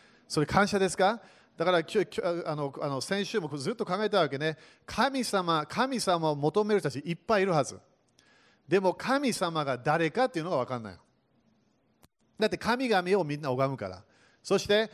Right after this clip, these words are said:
あの、あの、アメリカでもイギリスでも、ね、く-、あ、誰か教会に行くけど、でもまだ神様が分からないの。イエス様とか言ってるけど、神様と関係がない。でも神様は私たちに、わた-、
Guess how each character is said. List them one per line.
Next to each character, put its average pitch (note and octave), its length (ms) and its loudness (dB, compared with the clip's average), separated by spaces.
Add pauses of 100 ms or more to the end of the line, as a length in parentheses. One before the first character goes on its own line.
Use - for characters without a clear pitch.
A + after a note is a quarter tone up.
(140)
あ E3+ 140 2
の、 D#3+ 360 0
あ D#3 140 -6
の、 C#3+ 140 -2
ア D3 60 -2
メ F#3 120 0
リ G3 80 0
カ G3 120 0
で F#3 80 -2
も D#3 140 -4
イ D3+ 60 -4
ギ D#3+ 80 -4
リ F3 80 -2
ス E3 100 -10
で F3 100 -2
も、 G3 200 -2
ね、 F3 140 -4
く-、 F3+ 380 -6
あ、 D3+ 80 -4
誰 F3+ 200 -2
か C#3+ 140 0
教 G#3 260 2
会 F#3 200 0
に E3+ 100 -6
行 B3+ 100 -6
く - 20 -20
け G#3 80 2
ど、 G#3+ 100 2
で F#3+ 100 0
も A#3 100 0
ま A#3 140 -2
だ G3+ 120 -2
神 A3 280 -2
様 C#3 220 -4
が D3+ 120 0
分 A#2 100 0
か B2+ 80 -2
ら C3 80 -2
な A#2+ 100 -6
い F#2+ 60 -10
の。 F#2+ 60 -16
イ A#2+ 120 -6
エ F3 80 2
ス F3 100 -4
様 F3+ 200 -4
と D#3 80 -10
か A#2 80 -8
言 B2+ 80 -8
っ - 20 -12
て D#3+ 80 -6
る C#3+ 100 -8
け A2+ 100 -12
ど、 F#2 120 -16 (480)
神 F#3 300 0
様 E3 240 -2
と G#3+ 120 0
関 D3 220 -6
係 C#3+ 140 -4
が C3 100 -8
な G2+ 140 -12
い。 G2+ 40 -18
で D3+ 60 -8
も E3 120 -4
神 B3+ 400 -4
様 C#3+ 340 -2
は D#3 240 -2 (300)
私 G3+ 460 -2
た A3+ 140 0
ち G#3 160 -6
に、 G#3+ 100 -4
わ G#3 80 -4
た-、 F#3 300 -2